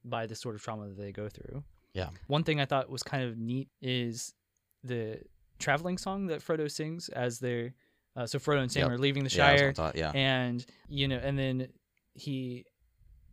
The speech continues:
Speaker 1: the quote is, "Presently," uh, the, talking about Sam, "Presently, he became aware that Frodo was singing softly to himself, singing the old walking song, but the words were not quite the same." And so Frodo starts, you know,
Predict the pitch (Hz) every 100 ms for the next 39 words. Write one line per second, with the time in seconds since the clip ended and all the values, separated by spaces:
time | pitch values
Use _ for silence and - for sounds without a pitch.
0 | - 143 135 160 143 131 120 - - -
1 | - - 202 220 208 208 202 - - 139
2 | 90 139 - 175 147 120 113 110 110 -
3 | - - - - _ - 220 196 131 120
4 | 135 - - 151 139 208 175 156 165 160
5 | 113 - 156 147 120 - 156 151 143 135
6 | 127 135 123 120 104 98 107 - - 165
7 | 156 151 127 135 143 135 113 113 104 -
8 | 98 107 139 - - - 117 113 120 127
9 | - 113 113 - 110 95 - - 113 -
10 | - _ - - _ - 117 113 - 131
11 | 127 - 120 - - - - _ _ _
12 | - 107